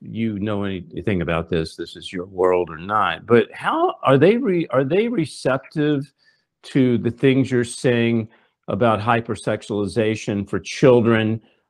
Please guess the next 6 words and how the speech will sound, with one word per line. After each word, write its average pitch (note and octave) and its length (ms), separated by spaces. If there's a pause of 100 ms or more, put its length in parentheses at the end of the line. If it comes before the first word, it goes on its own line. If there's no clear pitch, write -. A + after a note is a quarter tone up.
Uh, - 120
is - 180
the C3 100
school G#3 540
system E3+ 840 (360)
part D#3+ 500